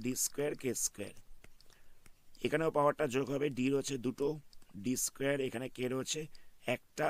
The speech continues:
আর তিনটে, চারটে হয়ে যাচ্ছে। তারপরটা কত হচ্ছে? তারপরটা হচ্ছে ডি স্কয়ার কে হচ্ছে পাওয়ারে সিক্স, প্লাস দিয়ে কত বসছে?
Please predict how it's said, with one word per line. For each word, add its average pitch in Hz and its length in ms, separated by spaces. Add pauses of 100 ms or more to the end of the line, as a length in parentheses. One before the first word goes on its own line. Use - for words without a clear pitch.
আর 135 80 (100)
তিনটে, 127 320 (120)
চারটে 113 360
হয়ে 95 180
যাচ্ছে। - 260 (2500)
তারপরটা 143 380
কত 143 160
হচ্ছে? 139 220
তারপরটা 131 320
হচ্ছে 139 160 (100)
ডি 131 100 (140)
স্কয়ার 139 340 (140)
কে 131 100 (100)
হচ্ছে 135 220 (460)
পাওয়ারে 123 260 (120)
সিক্স, 127 260 (1600)
প্লাস 127 180 (100)
দিয়ে 147 180
কত 139 100 (100)
বসছে? 131 200